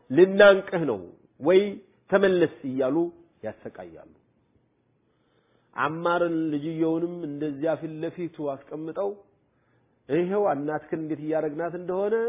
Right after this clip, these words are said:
አባትህ እንዴት እያረግነው እንደሆነ፣ አንተንም የአንተም ዕጣ ፈንታ ይሄ ነው የሚጠብቅህ» እያሉ ያስፈራሯቸዋል። ሁላቸውም «አንመለስም» አሉ። በተለይ ሱመያ ጠንካራ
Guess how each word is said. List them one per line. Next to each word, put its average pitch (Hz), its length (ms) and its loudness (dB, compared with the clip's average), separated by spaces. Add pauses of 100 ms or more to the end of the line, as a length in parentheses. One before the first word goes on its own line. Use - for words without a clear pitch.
(120)
አባትህ 151 380 -4
እንዴት 160 240 -6
እያረግነው 165 480 -2
እንደሆነ፣ 180 360 -6 (180)
አንተንም 170 580 -2 (520)
የአንተም 165 500 -2
ዕጣ 170 180 -4 (100)
ፈንታ 165 280 -8 (140)
ይሄ 147 180 -2 (180)
ነው 175 160 2
የሚጠብቅህ» 143 800 -6 (420)
እያሉ 110 320 -4 (680)
ያስፈራሯቸዋል። - 760 -12 (400)
ሁላቸውም 302 520 6
«አንመለስም» 135 600 -4
አሉ። 80 120 -20 (920)
በተለይ 208 440 6 (600)
ሱመያ 170 380 0 (640)
ጠንካራ 185 580 -4